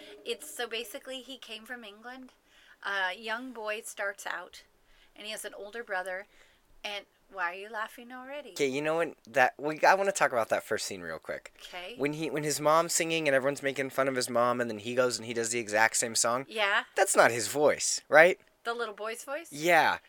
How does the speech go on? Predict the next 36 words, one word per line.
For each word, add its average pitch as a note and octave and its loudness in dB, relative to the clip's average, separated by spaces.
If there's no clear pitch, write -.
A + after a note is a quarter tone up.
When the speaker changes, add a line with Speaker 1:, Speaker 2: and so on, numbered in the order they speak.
Speaker 2:
It E3+ 4
seemed A#3 2
like A3+ 4
a E3+ 8
lady C#3+ 0
doing C3 -2
a A#2 4
little A2 0
boy's G2 0
voice. A#1+ -8
Speaker 1:
So C#4 2
I B3 0
don't B3+ -8
actually A#3 -10
know G#3+ -10
because G3 -12
I F3 -12
had F3 -16
it D#3+ -12
on E3+ -12
very D#3+ -14
quiet - -8
'cause - -16
I - -16
was - -18
watching - -18
it. - -20
So F2 -8
Speaker 2:
Oh. - -14
Speaker 1:
that's - -10
half G#3+ -8
the G3+ -10
time. E3 -8
Um, A#3 -2
so, B3+ -6
yeah, A3+ -4